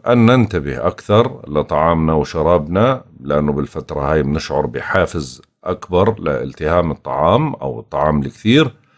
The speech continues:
علينا تجنب انتقاد الغير، نظرًا لأنه حساسيتنا بتكون في أوجها. بوسعنا شراء عقار وزراعة نبتة ما أو شجيرة، والانتباه أكثر لأطفالنا وقضاء وقت ممتع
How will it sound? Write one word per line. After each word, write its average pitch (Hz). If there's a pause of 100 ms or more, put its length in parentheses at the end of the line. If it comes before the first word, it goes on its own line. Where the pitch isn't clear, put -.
(420)
علينا 123
تجنب 92
انتقاد 95
الغير، 78
نظرًا 90
لأنه 80
حساسيتنا 90
بتكون 82
في 90
أوجها. 76 (680)
بوسعنا 101
شراء 73
عقار 85
وزراعة 80
نبتة 107
ما 76
أو 82
شجيرة، 78
والانتباه 90
أكثر 110
لأطفالنا 80
وقضاء 85
وقت 87 (100)
ممتع 76